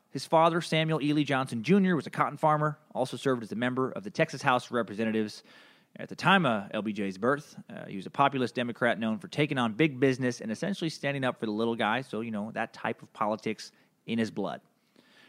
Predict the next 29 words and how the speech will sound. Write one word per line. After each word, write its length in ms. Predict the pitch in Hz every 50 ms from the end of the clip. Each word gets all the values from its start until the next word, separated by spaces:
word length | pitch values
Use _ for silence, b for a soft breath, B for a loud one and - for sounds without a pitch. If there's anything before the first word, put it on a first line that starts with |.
| b b b b
Uh, 380 | - 95 90 90 90 87 - - - _ - 87 - -
I, 180 | - 98 92 104 104 107
I 160 | 110 117 110 110
know 200 | 120 131 147 156
nothing 300 | 160 156 147 - 143 127
about 160 | 113 110 104
the 60 | -
size 260 | 101 - 110 95 95 92
of 60 | 92
his 120 | 101 92
dad's 260 | - 98 90 87 90
dick, 360 | - - 95 - - - - _ _ _
so 220 | - - 101 90
we 100 | 90 98
don't 140 | 104 98 92
know 160 | 104 101 95
where 140 | 98 107 98
that 180 | 98 87 80
comes 160 | - 101 - -
from. 180 | - - - - - _ _ _ _ _ _ _ _ _ _ _ _ _ - B B B B B
Nineteen 240 | 156 190 214 220 196
thirteen, 380 | 185 214 196 - 143 107 87 - b b b b b b b b b
after 160 | 113 110 -
the 80 | 107 107
price 320 | - 143 151 151 156 -
of 80 | 127 -
cotton 420 | - 147 156 165 175 196 202 202 - - _ _ -
plummeted 340 | - 147 147 151 160 160 147
from 140 | - 120